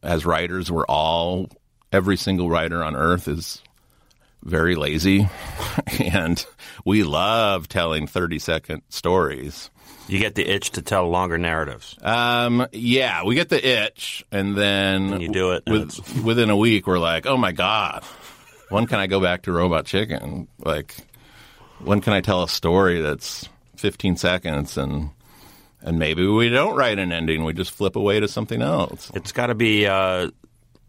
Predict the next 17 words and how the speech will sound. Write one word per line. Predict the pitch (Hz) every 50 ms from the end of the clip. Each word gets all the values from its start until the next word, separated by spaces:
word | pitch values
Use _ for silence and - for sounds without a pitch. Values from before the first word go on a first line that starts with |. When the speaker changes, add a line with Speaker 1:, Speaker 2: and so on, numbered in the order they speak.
| _ -
Speaker 2:
different | - 92 - 98 87
side | - - 95 95 95
of | 85
the | 87 76
brain, | 90 101 113 110 87 76 73
no? | 73 80 95 107 - - - - - - - - - - - - - - _ _ _ _ _ _ _ _ _ _
Speaker 1:
From | - - - 113 104
a | 95 87
writing | 87 95 104 117 127 123 120 120 110
perspective, | - 123 101 - - - - 82 71 - _ - 78 69 64 67 71 69 67 71 78 - - - - - _ _ _ _ _ _ _ _ -
I'm | - 98
in | 104 104 98 -
awe | 101 104 107 107 107 107 110 -
of | 98 95 92 85 80 82
those | 90 82 80 73 - - - -
hour-long | 92 92 98 107 117 120 117 104 98 92 92 90 90 85
shows | - - - 95 82 76 69 69 69 69 65 65 69 69 73 78 73